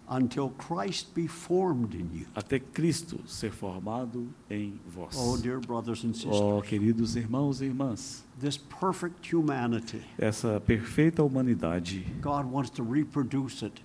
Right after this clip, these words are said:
Speaker 1: in each of us.
Speaker 2: Deus quer reproduzi-la em cada um de nós.
Speaker 1: So it's important that you and I understand who he is
Speaker 2: Então é importante que você e eu entendamos quem o Senhor Jesus
Speaker 1: and
Speaker 2: é
Speaker 1: have some understanding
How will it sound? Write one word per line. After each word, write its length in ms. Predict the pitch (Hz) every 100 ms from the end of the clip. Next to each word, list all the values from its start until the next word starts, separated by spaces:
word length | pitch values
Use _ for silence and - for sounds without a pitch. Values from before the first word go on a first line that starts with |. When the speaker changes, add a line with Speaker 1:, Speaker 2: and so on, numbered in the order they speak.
| - -
Speaker 1:
in 120 | 120
each 300 | 117 110 -
of 100 | 98
us. 360 | 101 - - -
Speaker 2:
Deus 260 | 107 113 113
quer 240 | 110 110
reproduzi-la 840 | 110 113 110 107 107 131 165 165
em 60 | 123
cada 280 | 120 117 107
um 100 | 101
de 160 | 90
nós. 260 | 85 82 90
Speaker 1:
So 340 | - - -
it's 180 | 135 139
important 480 | 147 139 180 196 202
that 160 | 165 170
you 240 | 170 180
and 80 | - 185
I 320 | 170 131 135
understand 720 | 131 131 127 - 139 127 127
who 160 | 120 123
he 260 | 123 135 113
is 80 | 98
Speaker 2:
Então 240 | 104 120
é 60 | 123
importante 560 | 123 160 151 170 165
que 100 | -
você 300 | 151 143 -
e 80 | 135
eu 140 | 135 139
entendamos 600 | 127 131 127 143 135 - -
quem 320 | 185 190 156
o 40 | 120
Senhor 220 | 117 113
Jesus 460 | 101 95 101 95
Speaker 1:
and 60 | 95
Speaker 2:
é 80 | 92
Speaker 1:
have 100 | 85
some 220 | 135 139
understanding 880 | 147 131 - - 151 160 160 170